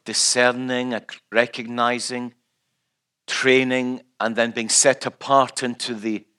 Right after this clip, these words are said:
ministry of pastor, when I turn up at my home church every Sunday morning in Glasgow, the people there have given me permission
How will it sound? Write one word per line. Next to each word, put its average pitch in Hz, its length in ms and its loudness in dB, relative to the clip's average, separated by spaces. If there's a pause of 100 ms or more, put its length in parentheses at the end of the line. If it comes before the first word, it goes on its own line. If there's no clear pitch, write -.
ministry 127 540 -2
of - 160 -6
pastor, 120 680 0 (840)
when 127 100 -4
I 156 100 6
turn 160 380 0
up 147 200 2
at 117 80 -4
my 131 180 2
home 135 280 -4
church - 760 -2 (420)
every 123 300 2
Sunday 123 440 -2
morning 123 460 0
in 113 100 -6
Glasgow, 117 760 2 (420)
the 120 80 -8
people 196 440 -4
there 147 260 2
have 113 320 -4
given 131 400 -2
me 123 140 -4
permission 123 800 -4